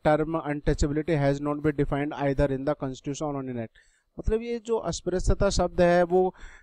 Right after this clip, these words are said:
कहीं भी हमारे संविधान में या किसी भी अधिनियम में इसको परिभाषित नहीं किया गया है।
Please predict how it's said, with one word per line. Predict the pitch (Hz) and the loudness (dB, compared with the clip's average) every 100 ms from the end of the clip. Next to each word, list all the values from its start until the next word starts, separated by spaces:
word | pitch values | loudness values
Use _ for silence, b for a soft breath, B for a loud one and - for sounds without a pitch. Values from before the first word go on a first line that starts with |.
| _ | _
कहीं | 175 165 196 | 4 6 6
भी | 208 202 | 2 2
हमारे | 180 180 190 | 2 2 2
संविधान | 180 160 156 151 156 175 | 4 4 4 2 2 0
में | 180 180 | 0 2
या | 180 | 0
किसी | - 170 - 190 | 0 0 2 2
भी | 196 | 2
अधिनियम | 202 170 175 170 170 165 | 2 4 4 4 2 0
में | 165 180 | 0 0
इसको | 170 156 175 | 0 -2 -4
परिभाषित | 170 147 147 135 135 135 208 - 254 b b b b - | 0 2 4 2 0 2 0 4 4 b b b b -4
नहीं | 160 208 240 | 4 6 4
किया | - 175 135 | 4 6 6
गया | 123 117 | 6 2
है। | 113 117 | 2 -2